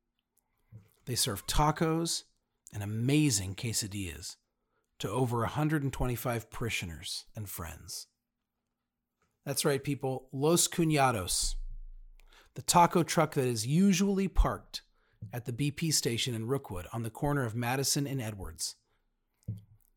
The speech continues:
now has my favorite tacos in Cincinnati. And that Friday night, they were all ours. It was glorious. This was simply a magical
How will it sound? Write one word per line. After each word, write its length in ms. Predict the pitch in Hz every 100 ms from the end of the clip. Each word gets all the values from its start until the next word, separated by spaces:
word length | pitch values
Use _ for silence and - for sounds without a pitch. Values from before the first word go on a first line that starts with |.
| _ _ -
now 360 | 117 131 147 151
has 280 | 131 117 107
my 300 | 120 131 143
favorite 420 | 143 127 131 -
tacos 460 | 127 110 104 101
in 60 | 104
Cincinnati. 680 | - 101 98 92 80 - - _ _ _ _ _ _ _ _ _ _ -
And 160 | 113 113
that 220 | 123 143
Friday 400 | - 139 147 147
night, 380 | 131 98 90 - _ _ _ _ _
they 100 | 117
were 200 | 95 87 -
all 580 | 113 117 123 123 113 _
ours. 580 | 95 90 92 87 - - _ _ _ _ _ -
It 240 | 196 -
was 440 | 127 131 135 127 - 127
glorious. 760 | 104 98 98 85 85 - - _ _ _ _ _ _ _ _ _ _ _ _ _ _ _ _ _ _ - - - - 185
This 180 | 240
was 100 | 240
simply 420 | - 190 170 143 104
a 80 |
magical 840 | 117 120 113 117 107 - 85 -